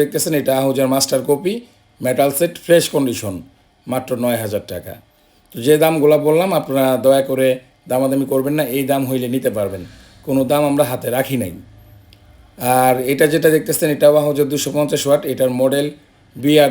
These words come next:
দুইশো পঞ্চাশ এম। অনেক ভাই আহুজার বিভিন্ন রকমের সেট চালান, যারা প্রফেশনাল আহুজার সেটগুলাই বেশি চালান, তারাই জানেন এই মডেলটা। এটা অরিজিনাল সেট, বুস্টার সেট।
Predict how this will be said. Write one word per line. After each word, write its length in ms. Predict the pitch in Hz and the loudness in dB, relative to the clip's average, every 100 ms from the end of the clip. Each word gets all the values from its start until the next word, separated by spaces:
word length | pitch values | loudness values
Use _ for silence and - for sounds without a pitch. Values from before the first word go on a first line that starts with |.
| 120 | 2
দুইশো 220 | 139 139 123 | -4 -2 -2
পঞ্চাশ 300 | 135 135 - 120 143 | 0 0 -2 -4 -4
এম। 80 | 127 98 - - - - - - - | -4 -6 -14 -20 -20 -20 -20 -16 -2
অনেক 140 | 143 151 147 | 2 2 4
ভাই 120 | 151 147 | 4 4
আহুজার 260 | 143 143 135 | 2 2 2
বিভিন্ন 220 | 143 143 143 | 0 0 0
রকমের 260 | 143 139 139 - | -2 -2 -4 -2
সেট 160 | 131 127 | -2 -2
চালান, 240 | 135 131 151 135 | -2 -2 -4 -2
যারা 200 | 127 131 127 - - - | -2 -2 -4 -10 -20 -8
প্রফেশনাল 420 | 156 151 151 156 147 | -2 0 0 -2 0
আহুজার 280 | 139 143 151 - | 0 2 2 2
সেটগুলাই 380 | 147 131 135 127 | 0 0 0 0
বেশি 160 | 135 135 123 | -2 -4 -4
চালান, 220 | 131 170 240 - - - | -2 -2 -8 -12 -10 2
তারাই 220 | 143 139 143 | 4 4 2
জানেন 180 | 135 135 | 0 0
এই 60 | 120 110 | -2 -2
মডেলটা। 360 | 107 101 - - - - - 110 | -4 -6 -8 -10 -10 -10 -10 2
এটা 120 | 143 139 | 4 4
অরিজিনাল 360 | 139 139 143 143 | 2 0 -2 0
সেট, 160 | 170 170 135 | 0 -2 -2
বুস্টার 300 | 156 - 143 113 | -4 2 2 2
সেট। 180 | 117 107 | -4 -10